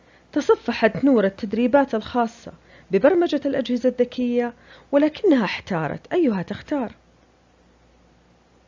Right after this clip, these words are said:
فاتفقت نورا مع عبد العزيز على أن تستعرض نورا في البداية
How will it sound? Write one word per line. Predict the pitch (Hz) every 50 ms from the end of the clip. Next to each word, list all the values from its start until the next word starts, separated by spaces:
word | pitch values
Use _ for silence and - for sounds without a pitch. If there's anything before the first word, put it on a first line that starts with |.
| _ _ _ _ _ _ _ _ _ _ _ _ _ _ _ _ _ _
فاتفقت | _ _ 180 180 - - - 269 254 - 170 - - 170 170 - -
نورا | 196 214 233 233 202 175 156 156 160
مع | 160 185 226 233 214 180 160
عبد | 156 156 156 - 170
العزيز | 170 165 160 147 156 165 160 156 175 190 208 220 247 285 277 - - - - - _ _
على | - 175 185 226 254 254 208 196 202 220 - _ _ _ _ _ _ _ _ _ _ _ _ _ _ _ _ _ _ _ _ _ _ _ _ _ _ _ _ _ _ _ _ _ _ _ _ _ _ _ _ _ _ _ _ _ _ _ _ _ _ _ _ _ _ _ _ _ _ _ _ _ _
أن | 247 269 254 -
تستعرض | - - 165 - - - - 247 233 196 170 160 160 151 - -
نورا | 180 180 180 180 185 196 214 262 330 - _ _ _ _ _ _ _ _ _ _ _
في | - -
البداية | 240 214 160 165 170 151 180 180 180 190 202 214 247 302